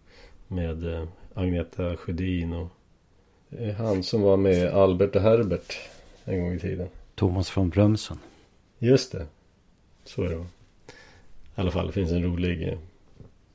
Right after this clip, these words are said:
Speaker 1: episod där när han blir av med jobbet på banken och är på kurs hos Agneta, som var på Arbetsförmedlingen. Rolig film,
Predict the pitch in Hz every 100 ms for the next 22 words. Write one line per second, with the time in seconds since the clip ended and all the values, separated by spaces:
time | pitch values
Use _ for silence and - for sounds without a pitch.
0 | - 107 - - 98 87 87 80 80 78
1 | 80 - _ _ - 95 82 80 78 80
2 | 76 82 76 - 82 82 - - _ -
3 | - - - _ - 95 87 104 - 78
4 | - - - - _ _ _ _ _ _
5 | 98 - - - - - _ 85 87 85
6 | 80 - - - - _ _ _ _ -
7 | - - - - - - _ - - _
8 | - 90 80 - - - - - - 95
9 | 87 - 95 95 104 110 - - - -
10 | - - - - - - - - - 104
11 | 95 107